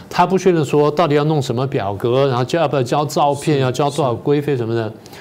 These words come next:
Speaker 1: 最后我跑了两三次呢，他问了很多人才搞清楚。那等到这十来年之后，我回国教书了，回到学校去教书了，
Speaker 2: 嗯。
Speaker 1: 他完全标准化了。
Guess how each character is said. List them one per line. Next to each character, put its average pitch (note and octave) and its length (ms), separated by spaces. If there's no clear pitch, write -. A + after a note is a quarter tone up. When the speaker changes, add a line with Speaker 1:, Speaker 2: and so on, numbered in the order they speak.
Speaker 1:
最 F#3+ 140
后 E3 80
我 D3 100
跑 B2 220
了 C3 120
两 G#2 360
三 E3 320
次 E3+ 320
呢， G2+ 200
他 D3+ 140
问 F3 180
了 C3+ 60
很 G2 140
多 A2+ 140
人 A2+ 140
才 A#2+ 100
搞 F#2+ 180
清 A#2 200
楚。 A#2 180
那 F3 120
等 E3 220
到 D#3+ 460
这 D3 180
十 D#3 220
来 D#3+ 140
年 D3 200
之 C#3+ 80
后， D3 80
我 A#2+ 140
回 C3 160
国 C3+ 180
教 C#3 220
书 C#3 220
了， B2 140
回 C3+ 160
到 C3+ 200
学 C#3 80
校 B2+ 120
去 B2 120
教 B2+ 200
书 B2+ 160
了， A#2+ 220
Speaker 2:
嗯。 A#2 180
Speaker 1:
他 C3 120
完 B2+ 120
全 B2+ 80
标 C3 160
准 A2 140
化 A2+ 160
了。 G#2 160